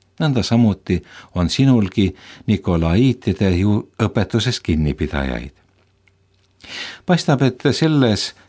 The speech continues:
pingeolukorras oli neid, kes soovitasid teha teatud järeleandmisi. Kas kõiki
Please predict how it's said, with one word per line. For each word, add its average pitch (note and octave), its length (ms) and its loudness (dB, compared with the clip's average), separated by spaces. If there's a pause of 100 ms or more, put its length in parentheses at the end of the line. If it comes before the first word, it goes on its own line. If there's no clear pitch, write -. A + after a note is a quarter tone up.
(120)
pingeolukorras A2+ 960 2
oli F#2 220 2
neid, C#3 420 2 (320)
kes - 240 -4
soovitasid C3 720 -2
teha C3 300 2 (480)
teatud D3+ 340 0
järeleandmisi. C#2 880 -2 (880)
Kas - 240 -6
kõiki D#3+ 400 2